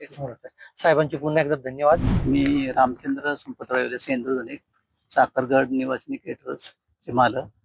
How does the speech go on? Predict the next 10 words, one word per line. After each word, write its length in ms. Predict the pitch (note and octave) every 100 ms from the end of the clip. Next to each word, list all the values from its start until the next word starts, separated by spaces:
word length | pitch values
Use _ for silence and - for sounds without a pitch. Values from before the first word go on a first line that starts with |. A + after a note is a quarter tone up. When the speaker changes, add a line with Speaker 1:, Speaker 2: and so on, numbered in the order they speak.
| _ - _ -
Speaker 2:
मी 200 | C#3 C#3
कोरेगाव 420 | - C#3 C3+ C3+
तालुक्यातून 1040 | C3+ C3 B2+ A#2+ C3 - _ - C#3+ C3 B2
जे 120 | C3+
आमदारांनी 520 | C3 B2+ C#3 C3+ C#3+
आम्हाला 520 | C3+ B2+ B2+ A#2+ - - -
मार्गदर्शन 340 | B2+ B2 -
केलं 280 | C#3 C3 G#2+ -
कलरच्या 320 | C#3 D3+ D#3+
संदर्भात, 500 | D3+ D3 B2+ A#2+ G#2+